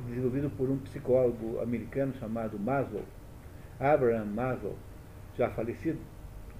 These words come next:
que, que diz o seguinte, que a, a, as necessidades humanas são como uma pirâmide. Na base da pirâmide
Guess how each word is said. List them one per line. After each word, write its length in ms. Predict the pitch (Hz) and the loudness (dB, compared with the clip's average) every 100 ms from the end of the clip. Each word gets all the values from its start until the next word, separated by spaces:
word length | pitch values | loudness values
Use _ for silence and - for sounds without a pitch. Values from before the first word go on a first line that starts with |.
| - | -6
que, 340 | - 175 180 - - - | 6 8 8 6 -8 -6
que 80 | 156 | -4
diz 160 | 160 | -4
o 20 | |
seguinte, 320 | 160 190 151 117 - - - | -2 0 0 -2 -8 -12 -6
que 260 | 151 165 - | -2 0 0
a, 520 | - 151 147 147 - - 139 127 135 | -2 0 2 2 -2 -4 -2 0 0
a, 80 | |
as 100 | 120 | 0
necessidades 580 | 139 117 139 - 135 120 | -2 -4 0 4 4 2
humanas 380 | 120 139 139 123 - | 0 2 0 -2 -4
são 140 | 139 | -4
como 180 | 139 151 | -4 -4
uma 140 | 156 143 | -2 -2
pirâmide. 400 | 180 143 101 - - - - - - - - | 4 4 4 -2 -12 -14 -14 -12 -12 -12 0
Na 140 | 131 | 2
base 240 | 127 180 185 | 8 8 8
da 80 | 135 | 2
pirâmide 460 | 147 170 143 - | 2 2 2 -2